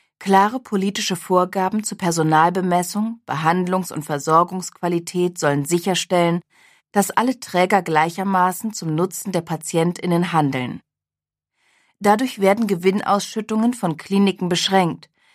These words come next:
damit öffentliches und beitragsfinanziertes Geld im System bleibt. Zweihundertzweiunddreißig.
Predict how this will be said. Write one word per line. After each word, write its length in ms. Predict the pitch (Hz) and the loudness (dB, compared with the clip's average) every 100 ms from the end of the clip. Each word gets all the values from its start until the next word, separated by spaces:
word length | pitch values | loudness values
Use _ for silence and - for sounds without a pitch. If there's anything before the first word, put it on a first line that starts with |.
| _ - | _ 0
damit 320 | 202 202 - | 2 2 -2
öffentliches 720 | 220 262 233 226 220 254 - | 0 0 0 0 -2 -4 -4
und 180 | - 151 | -6 0
beitragsfinanziertes 1200 | 160 180 190 202 - - 185 170 185 180 160 - | 2 2 -2 -12 -12 -4 -2 -2 -2 -4 -6 -4
Geld 300 | 165 170 202 | 0 2 0
im 120 | 190 | -6
System 500 | 180 190 - 180 156 | -6 -6 -2 2 2
bleibt. 480 | 139 131 - - - _ _ _ _ _ _ _ _ _ _ _ _ _ _ _ _ _ _ _ _ _ _ _ _ - | 0 -4 -6 -20 -20 _ _ _ _ _ _ _ _ _ _ _ _ _ _ _ _ _ _ _ _ _ _ _ _ -10
Zweihundertzweiunddreißig. 1500 | - 214 233 233 220 - 185 160 147 143 143 - - - _ | 0 0 2 0 -2 0 2 2 -2 -2 -2 -4 -12 -16 _